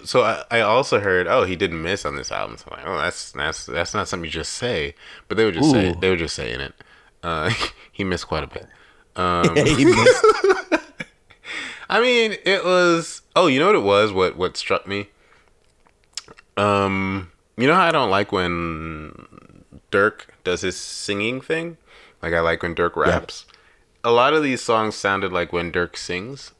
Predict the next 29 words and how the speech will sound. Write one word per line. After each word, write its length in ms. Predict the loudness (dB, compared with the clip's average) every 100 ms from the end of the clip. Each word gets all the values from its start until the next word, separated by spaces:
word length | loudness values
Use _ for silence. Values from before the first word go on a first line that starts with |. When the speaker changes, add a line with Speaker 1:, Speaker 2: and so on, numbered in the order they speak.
| -10
Speaker 1:
Um, 540 | -6 -6 -6 -10 -16 _ _ _ _ _ _ -14 -10
and 120 | -6
I'm 140 | -6
just 180 | -8 -8
not 420 | -4 0 0 -2
the 60 | -6
biggest 320 | -8 -8 -10
fan 260 | -8 -8 -8
of 60 |
that. 220 | -10 -12 -14 -10
Um, 500 | -8 -8 -10 -14 -16 _ _ _ _ _ _ _ _ _ _ _
but 120 | -4 -4
it, 300 | -4 -8 -6
they're 100 | -4
not 180 | -4 -4
horrible. 720 | -4 0 0 -2 -4 -6 -4
I 100 | -2
was, 160 | -2
I 80 | -2
was 140 | -2 -2
all 100 | -2
right. 260 | -2 -2
Definitely 300 | 0 0 0
wanted 140 | -4 -6
to 80 |
skip 240 | -8 -10 -12
a 40 |
few 180 | -12 -12
times. 360 | -12 -14 -16